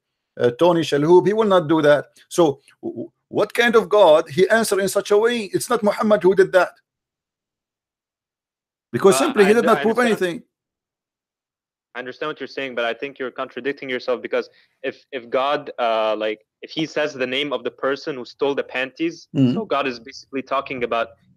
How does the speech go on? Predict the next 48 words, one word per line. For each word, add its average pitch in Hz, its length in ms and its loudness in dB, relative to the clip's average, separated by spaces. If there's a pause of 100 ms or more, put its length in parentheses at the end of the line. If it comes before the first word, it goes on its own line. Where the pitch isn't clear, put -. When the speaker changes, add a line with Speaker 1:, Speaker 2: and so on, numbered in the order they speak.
(100)
Speaker 2:
panties 131 400 -8
in 120 160 -10
the 117 100 0
end. 120 220 -6
So 117 220 -4
that's 123 320 -6
also 131 340 -2
an, 120 160 -8
like, 117 260 -6
a - 60 -6
Speaker 1:
Well, 127 100 4
this 208 140 6
is 247 80 4
Speaker 2:
trivial 233 220 6
Speaker 1:
about 233 140 4
Speaker 2:
matter. 240 280 4
Speaker 1:
panty - 20 4
anyway. 202 440 4
The, 165 140 2 (120)
who 240 200 0
is, 254 160 2
who 233 200 0
is 220 140 0
more 220 180 4
important 202 480 2
now? 175 420 2
The 151 120 0
important 208 500 2
is 170 300 2
to 175 100 2
clean 196 300 0
the 175 100 4
name 185 240 2
of 196 140 2
Muhammad. 185 640 0
Don't 214 200 2
talk 214 160 2
about 190 240 6
panty. 185 280 0
Don't 339 180 -2
mention 226 240 -2
the 208 80 4
word 196 240 2
panty. 180 420 2 (800)
Don't 233 160 0
mention 220 300 2
the 202 80 6
word 196 180 4